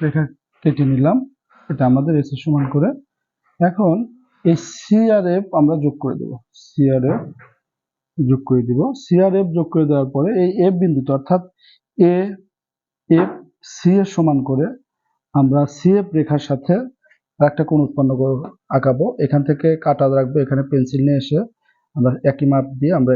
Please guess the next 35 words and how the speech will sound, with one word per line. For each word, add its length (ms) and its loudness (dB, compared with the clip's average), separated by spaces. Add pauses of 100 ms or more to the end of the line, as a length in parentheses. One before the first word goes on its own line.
(120)
এখানে 340 0
কাটবো। 360 0 (720)
এখানে 260 2
কাটা, 240 2
এখানে 360 0
পেন্সিল 320 0
দিয়ে 160 0
যতটুকু 380 0
ফাঁকা 260 -2
আছে 220 -4 (180)
সেই 160 -2
ফাঁকাটুকু 600 -4
এখানে 320 0
আমরা 220 2 (480)
কেটে 260 0
দেব। 120 2 (140)
এখন 160 2
সি 200 -2 (140)
থেকে 220 0 (180)
আমরা 240 0 (1400)
এই 160 4
ছেদ 260 0
বিন্দু 260 2
দিয়ে 200 2
রেখাটা 320 -4
আমরা 240 2
যোগ 180 0
করে 200 0
দিলাম। 180 -4 (120)
আমরা 160 2 (200)
এজি, 220 2 (140)
এই 60 4 (640)
সিজি 360 2
রেখাটা 380 0 (140)
আমরা 160 4